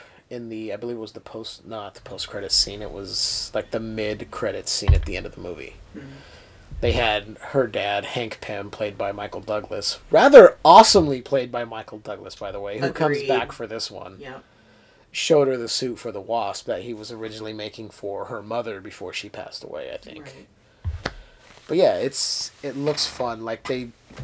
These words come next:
Speaker 1: kept a lot of the stuff from the original, well, the first one.
Speaker 2: Right.
Speaker 1: As far as the shrinking and the, the whole dynamic of that,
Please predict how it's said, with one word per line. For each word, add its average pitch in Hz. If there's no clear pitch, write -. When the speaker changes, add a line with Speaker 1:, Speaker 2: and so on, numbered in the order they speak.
Speaker 1:
kept 180
a 165
lot 143
of 135
the 139
stuff -
from 123
the 120
original, 131
well, 113
the 117
first 123
one. 90
Speaker 2:
Right. 135
Speaker 1:
As 139
far 127
as 113
the 120
shrinking 117
and 117
the, 107
the 135
whole 127
dynamic 110
of 107
that, 98